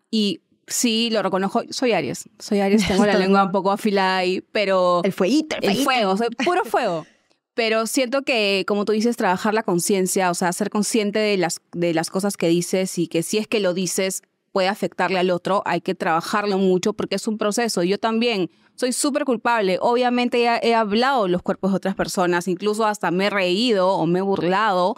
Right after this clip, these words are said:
Speaker 1: pero todo eso lo entendí después y fue desde mi propia inseguridad, porque yo no quería verme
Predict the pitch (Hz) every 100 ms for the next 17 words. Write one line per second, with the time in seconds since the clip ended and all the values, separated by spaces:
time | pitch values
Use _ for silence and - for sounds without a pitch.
0 | - - - 180 - 233 240 233 - 240
1 | 233 190 156 180 202 - 214 208 202 190
2 | 208 214 170 151 175 196 196 208 175 175
3 | 254 - - 175 185 208 247 190 196 196
4 | 190 196 185 180 190 233 160 170 165 160
5 | 170